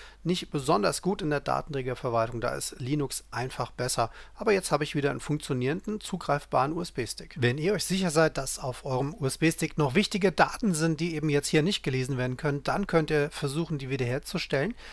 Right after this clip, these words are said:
Das geht so wie in diesem Video gezeigt. Den Link blende ich mal ein, findet ihr auch unten in der YouTube-Videobeschreibung. Da kann man eben mit einer Software, die man sich kostenlos runterladen kann,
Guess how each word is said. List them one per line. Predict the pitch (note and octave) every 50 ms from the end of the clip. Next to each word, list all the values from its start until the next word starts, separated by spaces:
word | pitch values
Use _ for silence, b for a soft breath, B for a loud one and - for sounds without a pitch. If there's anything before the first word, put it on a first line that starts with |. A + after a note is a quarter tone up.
| B B
Das | - A#3 G3+ -
geht | - F3 D#3+
so | - F#3+ F#3
wie | F3+ F3+
in | E3 D3+
diesem | D3 G#3+ A3 - D3 C3
Video | B2 A#2+ A2+ B2 A#2
gezeigt. | A#2 A#2+ - - - B2+ B2 C#3+ - -
Den | D3 C3+
Link | B2 B2+ C#3 D#3+ D#3+
blende | - C#3+ B2+ B2 B2+
ich | B2 B2
mal | B2 A#2+ B2+
ein, | A#2+ C3 C#3+ C#3+
findet | - - C#3+ C3 B2+
ihr | B2 B2+
auch | -
unten | C#3+ C3+ C3+
in | C3+ C3
der | B2+ A#2+
YouTube-Videobeschreibung. | A#2 B2 D3 - - C3 A#2 A2+ A2+ C#3 D#3 D3 B2+ A2 A2+ - - - A#2+ A2+ A#2 A#2 D#3 F3 B B B B B B -
Da | D3 E3+
kann | - - - G3+ F#3
man | F3 E3 D#3+
eben | - - D#3 D3 D#3+ D3+ C#3
mit | D3+ D3+ -
einer | C#3+ C3+ C#3 C#3
Software, | - - G3 F#3+ - - F3+
die | D3+ D#3 D#3+
man | D3+ D3+
sich | C#3 C#3 B2+
kostenlos | - - D#3 D3 - D#3 C#3+ C3+ C3
runterladen | B2 C3 D3 D#3+ D#3 D3 C3 C3 C3 C3 B2+ B2+ A#2+ B2 B2
kann, | - - B2 A#2+ A#2+